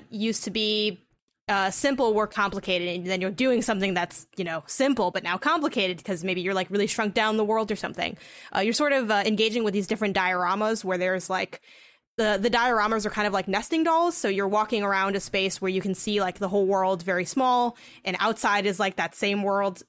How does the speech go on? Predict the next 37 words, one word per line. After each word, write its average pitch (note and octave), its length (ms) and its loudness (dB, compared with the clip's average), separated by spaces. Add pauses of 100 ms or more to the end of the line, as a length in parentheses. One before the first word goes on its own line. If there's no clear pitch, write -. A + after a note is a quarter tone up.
(220)
regular A#3+ 360 2
size, A3 600 0
um, F#3+ 420 0
and A3+ 100 0
you're A3 100 0
playing C4+ 220 0
with A#3+ 120 0
perspective G3 460 -4
a F3 40 -2
lot E3+ 240 0
as F3+ 140 -4
far F3+ 160 0
as F3+ 100 -2
the F#3 80 -6
mechanics. - 460 -4
So G3 180 2 (380)
if G#3+ 120 0
you A#3+ 120 2
played D#4+ 320 0
Superliminal A3+ 760 2
or G3+ 120 2
are - 20 -2
familiar A3+ 360 2
with G#3 140 0
Superliminal, F#3 640 0
it F#3+ 140 -4
kind C4 160 2
of A3 80 -2
has G#3+ 320 2
that F#3+ 200 0
same A#3+ 440 2
idea, G3+ 580 0 (380)
uh, F#3+ 260 2
with A#3 140 0
a A#3+ 40 4
little A#3+ 180 2
bit, A#3 180 0